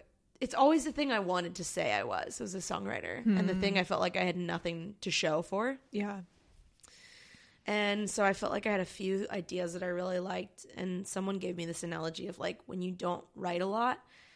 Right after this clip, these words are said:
Speaker 1: and you only have a few things, it's like you're holding around these precious rubies, and so you're so self-conscious. And so if someone's like, "Well, I don't like that," you're like, "But I only have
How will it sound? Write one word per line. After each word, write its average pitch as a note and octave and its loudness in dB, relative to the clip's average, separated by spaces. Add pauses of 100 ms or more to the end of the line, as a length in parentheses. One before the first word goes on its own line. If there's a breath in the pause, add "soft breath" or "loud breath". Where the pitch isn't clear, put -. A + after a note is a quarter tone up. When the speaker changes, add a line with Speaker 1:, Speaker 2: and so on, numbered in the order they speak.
(400 soft breath)
Speaker 1:
and F#3+ -4
you F#3+ -4
only F#3+ -2
have F#3+ -2
a F3+ -2
few F3+ -6
things, F#3+ -4
it's G3 -10
like G3 -8
you're F#3 -6
holding F3+ -2
around E3+ -2
these F3 -6
precious - -8
rubies, F#3+ -6
and F3+ -8
so - -10
you're E3+ -6
so - -6
self-conscious. - -10
And G3+ -12
so G3 -8
if E3+ -12
someone's F3 -6
like, F3 -4
"Well, G3 0
I G3 4
don't G#3+ 0
like F3 0
that," - -2
you're - -8
like, - -8
"But - -8
I - -6
only C#3+ -8
have - -8